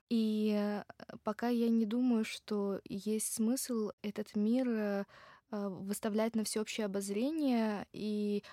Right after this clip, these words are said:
освещать его всеми огнями рампы и кричать: «Э, посмотрите на меня, посмотрите, вот я такая, м, не такая, как вс-, как все», потому что я точно знаю, что это не срабатывает с поэзией. С прозой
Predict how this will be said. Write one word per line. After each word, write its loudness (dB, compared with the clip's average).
освещать -2
его -4
всеми 0
огнями 2
рампы 0
и 0
кричать: 0
«Э, 0
посмотрите 0
на 2
меня, 2
посмотрите, -2
вот -4
я -2
такая, -4
м, 2
не 2
такая, 0
как -4
вс-, -14
как -4
все», -2
потому 4
что 0
я 0
точно 2
знаю, 4
что -4
это -4
не 2
срабатывает -2
с -14
поэзией. -10
С -18
прозой 0